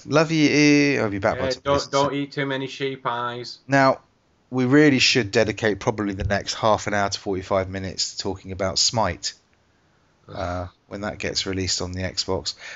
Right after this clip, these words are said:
Speaker 1: Have you actually bothered playing this yet?
Speaker 2: How can I play it?
Speaker 1: On the P C.
Speaker 2: Ugh, forget
Speaker 1: You
Speaker 2: that.
Speaker 1: downloaded it on the P C.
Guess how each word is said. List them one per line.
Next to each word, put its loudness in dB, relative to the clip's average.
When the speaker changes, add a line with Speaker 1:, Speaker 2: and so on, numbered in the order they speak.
Speaker 1:
Have 4
you 10
actually 6
bothered 0
playing 0
this -8
yet? -14
Speaker 2:
How -8
can -8
I 0
play 2
it? 0
Speaker 1:
On -10
the -8
P -8
C. -8
Speaker 2:
Ugh, -18
forget -16
Speaker 1:
You -8
Speaker 2:
that. -10
Speaker 1:
downloaded 2
it -4
on -8
the -12
P -8
C. -6